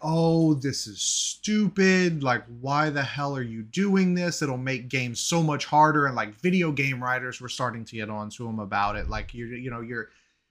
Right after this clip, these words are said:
we're supposed to be crafting these stories. And they're like, "Guys, guys, here's the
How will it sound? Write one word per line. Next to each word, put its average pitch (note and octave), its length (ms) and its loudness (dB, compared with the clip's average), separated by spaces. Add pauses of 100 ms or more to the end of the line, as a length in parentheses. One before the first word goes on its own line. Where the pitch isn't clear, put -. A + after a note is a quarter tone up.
(260)
we're C#3+ 100 0
supposed D3+ 380 2
to C#3+ 60 -2
be C#3 100 4
crafting C3 560 2
these G#2+ 260 -6
stories. D#3+ 1040 4 (300)
And C#3 200 -2
they're C#3 80 2
like, C3+ 220 0 (140)
"Guys, G#2 480 -4 (1120)
guys, E2+ 500 -2 (920)
here's E3 360 2
the D#3 300 0